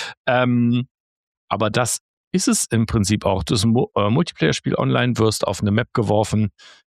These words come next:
mit zwanzig anderen. Äh, zuerst ist so einer der, der Sucher und sobald halt der eine, der einen sucht, äh, einen anderen findet, wird der zweite auch zum Sucher.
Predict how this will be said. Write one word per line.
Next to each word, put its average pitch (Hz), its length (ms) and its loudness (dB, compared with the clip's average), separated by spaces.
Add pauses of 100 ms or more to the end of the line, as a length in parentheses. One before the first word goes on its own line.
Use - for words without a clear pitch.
(120)
mit 104 240 0
zwanzig 113 400 -2
anderen. 139 460 2 (1040)
Äh, 98 300 2
zuerst 101 400 0
ist 110 80 -2
so - 100 -2
einer 127 360 0
der, 107 300 2
der 104 200 2
Sucher 165 400 2
und 107 140 0
sobald 107 320 0
halt 113 160 -2
der 107 260 2
eine, 113 340 2
der 107 380 2
einen 107 320 0
sucht, 110 560 -4
äh, 104 280 0 (200)
einen 107 180 0
anderen 113 280 0
findet, 151 340 0
wird - 220 0
der 117 260 2
zweite 110 300 0
auch - 100 -2
zum 131 200 0
Sucher. 139 340 0